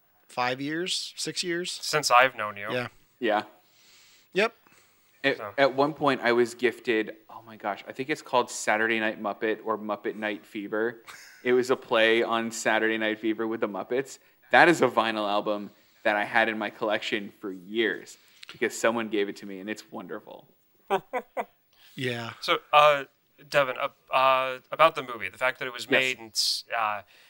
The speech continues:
Speaker 2: it was made in seventy-nine. So, one of the things that, one of the things about this movie that I really appreciate, and I was wondering if you kind of had the same feeling about it, I actually like how aged this movie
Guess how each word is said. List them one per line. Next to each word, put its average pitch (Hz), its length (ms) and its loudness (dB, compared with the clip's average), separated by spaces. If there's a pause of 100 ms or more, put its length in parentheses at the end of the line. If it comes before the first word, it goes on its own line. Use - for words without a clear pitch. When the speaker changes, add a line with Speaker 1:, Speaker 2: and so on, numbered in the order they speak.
Speaker 2:
it - 60 -10
was 131 120 -6
made 143 200 2
in 127 60 -4
seventy-nine. 110 680 0 (100)
So, 139 340 6 (1200)
one 170 320 6
of 202 180 2
the 180 100 -12
things 143 500 -2
that, 120 480 2 (480)
one 147 280 -2
of 190 160 -2
the 160 80 -12
things 139 240 -4
about 117 220 0
this 113 200 -4
movie 107 280 -14
that 101 280 -6
I 127 300 4 (340)
really 131 300 -4
appreciate, 113 540 -6
and 104 80 -16
I 110 40 -10
was 113 140 -8
wondering 120 360 -6
if 110 120 -12
you 117 80 -10
kind 113 180 -4
of 110 200 -10
had 120 180 -4
the 117 80 -12
same 110 360 -2 (220)
feeling 123 340 0
about 107 260 0
it, 101 140 -12 (920)
I 147 120 6
actually 220 460 0
like 123 520 0
how 120 320 2
aged 110 600 -8
this 113 200 -2
movie 104 300 -16